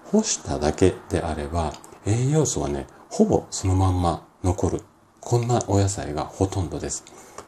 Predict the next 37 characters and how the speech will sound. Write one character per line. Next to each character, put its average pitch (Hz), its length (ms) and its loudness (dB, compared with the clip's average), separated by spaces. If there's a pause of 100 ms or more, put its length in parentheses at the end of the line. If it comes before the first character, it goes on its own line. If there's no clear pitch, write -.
な 143 80 -2
の 82 240 -2
で、 90 280 4 (480)
生 127 300 0
野 151 180 2
菜 71 360 -4
よ 73 120 4
り 73 160 -2
も 87 300 2 (240)
干 113 160 -4
し - 300 -2
野 156 120 0
菜 85 300 -4
の 73 120 -4
方 76 300 -2
が、 87 300 -2 (360)
も 135 240 2
の 214 140 4
に 202 120 6
よ 196 80 6
っ - 20 2
て - 200 0
は 87 140 0
ね、 69 160 -6 (480)
栄 92 200 6
養 104 140 2
価 - 120 -6
が - 100 -8
高 - 240 -10
い。 - 20 -6 (640)
あ 90 120 2
の、 73 500 2 (1300)
買 - 140 2
っ - 40 -10
て - 180 -2
き - 120 -10
て 82 280 4